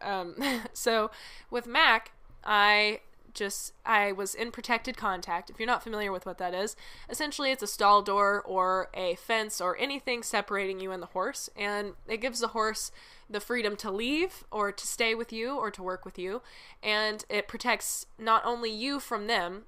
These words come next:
If anything gets dangerous, you can always step away, but it also gives them a sense of security because you can't get to them.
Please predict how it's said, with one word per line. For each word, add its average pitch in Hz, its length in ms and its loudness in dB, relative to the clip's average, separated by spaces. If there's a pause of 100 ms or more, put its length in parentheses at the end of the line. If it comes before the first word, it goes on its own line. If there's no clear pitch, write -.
If 202 280 -8
anything 220 360 -4
gets 214 200 -6
dangerous, 208 420 -2
you 196 60 -8
can 196 140 -10
always 214 340 0
step - 240 -4
away, 175 360 -4 (300)
but 247 100 -6
it 262 80 0
also 269 420 4
gives 220 260 -4
them 233 340 0 (160)
a 214 160 2
sense 202 300 -6
of 190 100 -6
security 202 540 -4
because 190 340 -6
you 214 80 -4
can't 208 260 -6
get 185 200 -6
to 202 100 -8
them. 180 360 -2